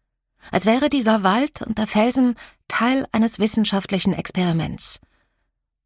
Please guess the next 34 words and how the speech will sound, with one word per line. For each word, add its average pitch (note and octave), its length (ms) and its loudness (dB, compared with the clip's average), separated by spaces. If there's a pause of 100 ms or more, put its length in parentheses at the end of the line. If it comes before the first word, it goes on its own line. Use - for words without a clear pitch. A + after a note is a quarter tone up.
(120)
Ich - 140 -6
habe G#3+ 120 0
einen G#3 160 0
Schlafsack - 500 0
dabei D#3 480 0 (440)
und - 200 -6
eine E3+ 180 -2
Thermoskanne F#3+ 600 4
mit E3+ 200 0
heißem F3+ 280 0
Kakao, F3+ 480 0 (360)
in G3 160 2
den G#3+ 180 4
ich, - 340 -2 (380)
ebenfalls G3 600 0
wie F3 80 2
damals, F#3+ 560 2 (400)
einen G3 220 -2
Schuss - 340 0
Amaretto G3 520 2
gegeben D#3 500 -2
habe. D#3 320 -6 (880)
Wir A3 220 2
haben C4+ 200 2
in A#3+ 120 4
dieser A3+ 280 2
Zeit A#3 240 2
in A3+ 120 4
alles F3+ 320 0
Amaretto E3 520 0
gekippt. - 600 -6 (380)
Weißt E3+ 240 0
du B3+ 60 6
noch? B3+ 280 0